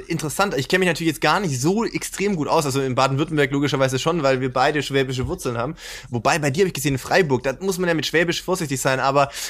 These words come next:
ähm, äh, Heilbronn wusste ich gar nicht, dass der, dass der S W R eine, ähm, sozusagen Niederlassung oder sowas hat. Ich war, glaub ich, erst einmal oder zweimal beim S W R in Stuttgart.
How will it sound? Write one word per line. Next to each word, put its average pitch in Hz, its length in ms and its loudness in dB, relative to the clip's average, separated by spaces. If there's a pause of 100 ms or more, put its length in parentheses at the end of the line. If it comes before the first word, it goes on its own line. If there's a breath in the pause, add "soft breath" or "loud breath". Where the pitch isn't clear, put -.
(140 loud breath)
ähm, 147 480 4
äh, 143 220 4 (1120)
Heilbronn 165 500 0
wusste 269 220 -6
ich 254 100 -8
gar 127 80 2
nicht, 131 80 -2
dass 139 160 0
der, 127 240 2
dass 131 180 -2
der - 180 -2
S 151 200 -4
W 143 140 0
R 180 520 0
eine, 143 840 2
ähm, 127 760 0
sozusagen 127 340 -2
Niederlassung 139 460 0
oder 120 120 0
sowas 120 220 -4
hat. 156 120 -4
Ich - 160 -6
war, 180 300 2
glaub 160 220 0
ich, - 140 -6
erst 147 220 -4
einmal 165 540 0
oder 139 220 -2
zweimal 160 580 -2
beim 139 280 -2
S 139 340 -8
W 135 280 -6 (320)
R 127 420 0
in 117 300 -6
Stuttgart. 165 640 -2